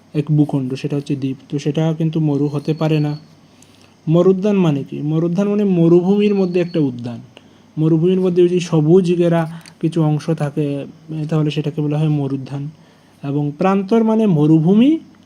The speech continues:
বা প্রান্তর একই জিনিস। মরুভূমির সমার্থক শব্দ হচ্ছে প্রান্তর। অতএব মরু শব্দের অর্থ হলো প্রান্তর, অপশন বি। সাগর উর্মি এর সঠিক বেশ বাক্য হবে সাগরের উর্মি, সাগরের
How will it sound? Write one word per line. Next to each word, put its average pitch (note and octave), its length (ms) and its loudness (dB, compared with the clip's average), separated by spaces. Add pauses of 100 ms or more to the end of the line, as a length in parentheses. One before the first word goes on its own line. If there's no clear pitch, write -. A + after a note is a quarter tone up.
(120)
বা B3 140 4
প্রান্তর F3 680 -2
একই C#3+ 200 0
জিনিস। B2 380 -4
মরুভূমির D#3+ 360 2
সমার্থক E3 400 -4
শব্দ C#3+ 200 -6
হচ্ছে D3 320 -4 (500)
প্রান্তর। C3 520 -4
অতএব E3+ 260 -4
মরু D3+ 300 2
শব্দের F3 320 -2
অর্থ D3 180 -6
হলো E3 320 -4
প্রান্তর, C3 420 -10 (460)
অপশন G3 280 -4 (160)
বি। A#2+ 260 -4 (1300)
সাগর G3+ 580 0 (100)
উর্মি F#3 480 2
এর E3+ 220 0
সঠিক E3+ 340 -4
বেশ D3+ 260 0
বাক্য D3+ 280 -6
হবে E3 320 0 (220)
সাগরের D#3 580 0
উর্মি, A#2 340 -2 (840)
সাগরের D#3 500 0